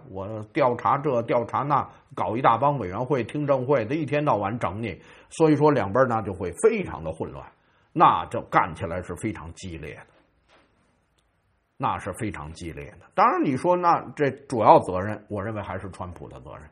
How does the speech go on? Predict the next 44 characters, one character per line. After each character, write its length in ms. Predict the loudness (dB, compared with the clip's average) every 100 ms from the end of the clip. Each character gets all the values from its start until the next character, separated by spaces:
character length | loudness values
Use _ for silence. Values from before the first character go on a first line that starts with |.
| _ _ _ _ _ _ _ 0
因 120 | 4
为 80 | 6
我 120 | 6
们 100 | 4
说 240 | 6 8
到 200 | 10 8
很 300 | 6 2 2
多 220 | 6 6 6
次 220 | 2 2
的 140 | 2
官 420 | 6 6 8 4
司 240 | -2 -2 -2 6
案 380 | 8 8 2 -6
子， 240 | -6 -6
最 160 | -6 -2
后 200 | -2 -2
呢 160 | -4
对 200 | -6 -6
宪 340 | -6 -4 -6 -6
法 200 | -8 -8
的 400 | -6 -6 -6 -6
蔑 360 | -2 0 0 -2
视， 280 | -8 -10 -10 -16 -10
最 120 | -2 0
后 100 | 0
什 180 | 0 0
么 80 |
东 160 | 2 2
西 100 | 2
都 140 | 0
奔 180 | 0 -2
最 140 | -4 -4
高 160 | -4
法 220 | -4 -8
院， 260 | -6 -6 -6 -14 _
现 240 | -2 2 4
在 180 | 4 2
只 300 | -4 -4 -2
剩 220 | 0 2
下 80 | 0
这 120 | 0
帮 180 | 0 -2
法 260 | -2 -4 -2
官， 360 | 6 8 8